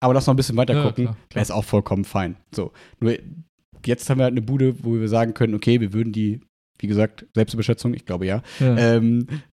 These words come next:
Speaker 1: auf jeden Fall bekommen, wenn wir den gleich schreiben, dann sagen die, hey, geil,
Speaker 2: Ja,
Speaker 1: wann kommt
Speaker 2: ja,
Speaker 1: denn das
Speaker 2: ja.
Speaker 1: Schreiben, so, zum ersten elften wäre dann der Umzug, ähm,
Speaker 2: Cool.
Speaker 1: wär voll fein, so, ähm, weil dann erste Herbstferienwoche wär unser Urlaub, so, d-, deswegen wär jetzt zum ersten zehnten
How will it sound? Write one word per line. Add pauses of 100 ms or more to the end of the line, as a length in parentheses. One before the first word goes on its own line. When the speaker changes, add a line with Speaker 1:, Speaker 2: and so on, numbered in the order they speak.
(160)
Speaker 1:
auf
jeden
Fall
bekommen,
wenn
wir
den
gleich
schreiben,
dann
sagen
die,
hey,
geil,
Speaker 2:
Ja,
Speaker 1:
wann
kommt
Speaker 2:
ja,
Speaker 1:
denn
das
Speaker 2:
ja.
Speaker 1:
Schreiben,
so, (120)
zum
ersten
elften
wäre
dann
der
Umzug, (540)
ähm, (220)
Speaker 2:
Cool.
Speaker 1:
wär (360)
voll
fein,
so, (160)
ähm, (300)
weil (320)
dann
erste
Herbstferienwoche
wär
unser
Urlaub,
so,
d-,
deswegen
wär
jetzt
zum
ersten
zehnten